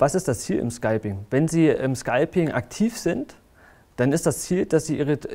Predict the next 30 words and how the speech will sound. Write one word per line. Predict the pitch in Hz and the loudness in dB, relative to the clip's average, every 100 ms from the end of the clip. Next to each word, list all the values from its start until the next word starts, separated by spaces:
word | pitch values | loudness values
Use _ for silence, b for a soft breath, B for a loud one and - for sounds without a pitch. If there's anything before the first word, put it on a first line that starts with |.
| - - - - | -8 -8 -10 -2
Ihre | 143 139 127 113 | 0 2 2 -2
Trades | - 151 156 - - | 2 4 4 0 -4
nur | 156 180 | 0 0
mit | 175 | 2
einem | 143 151 131 | 0 0 -2
Teil, | - 143 180 165 160 | -4 0 0 -2 -4
mit | 131 | -4
einem | - 135 135 | -2 0 -2
Teil | - 143 170 | -2 -2 0
dieser | 156 147 | -2 -4
Bewegung, | 123 127 139 - 151 151 147 b b b b - | -4 -2 -2 0 -2 -2 -8 b b b b -4
ähm, | 113 117 117 120 117 - _ _ _ _ - | -2 -2 -2 -6 -8 -18 _ _ _ _ -8
ja, | 110 123 120 - - | -2 -2 -2 -8 -2
rausschneiden, | 120 151 - 151 139 160 160 143 | 2 2 0 0 0 0 -2 -2
mitnehmen. | 117 160 170 170 175 190 B B B _ - - - | 0 0 2 2 2 -2 B B B _ -20 -18 -12
Wir | 131 131 | -2 4
werden | 139 165 | 4 4
das | 165 | 2
auch | 160 | 0
sehen. | - 170 | 2 2
Ich | 160 | 2
habe | 147 | 0
gestern | - 151 143 | 0 -2 0
auch | 131 151 | 0 0
Part-Trades | - 151 190 - 165 170 - | 0 -4 -4 -2 -2 -2 -4
gemacht, | 160 165 - - B B B _ | -2 -2 -4 -18 B B B _
wo | - 151 | 2 6
ich | 156 - - | 6 2 -4
am | 139 139 | -2 -2
Ende | 143 165 156 143 | 0 2 4 4